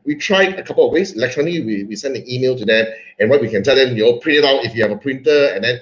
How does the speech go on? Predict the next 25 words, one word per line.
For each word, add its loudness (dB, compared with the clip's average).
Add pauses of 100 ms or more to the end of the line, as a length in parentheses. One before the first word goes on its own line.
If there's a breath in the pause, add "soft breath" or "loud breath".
(140)
stick -16
it -4
onto -6
the, 0
on, -2
on, -8
onto -10
your, -2
your, -4
your -4
premise. -6 (300 loud breath)
Now, 2
the 0
other 4
ones 2
is -4
a -8
smaller 2
ones 0
that -6 (240)
really -2
doesn't -4
have -10
a -20
printer. -6